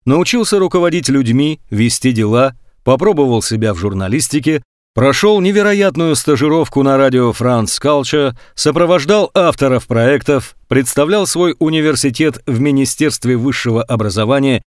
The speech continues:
и научных исследований, тестировал качество одежды марки Бонгюл, читал лекции и даже написал скетчи для одного юмориста.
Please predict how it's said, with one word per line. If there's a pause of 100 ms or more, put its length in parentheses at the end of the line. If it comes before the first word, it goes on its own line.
и
научных
исследований, (240)
тестировал
качество
одежды
марки
Бонгюл, (280)
читал
лекции
и
даже
написал
скетчи
для
одного
юмориста.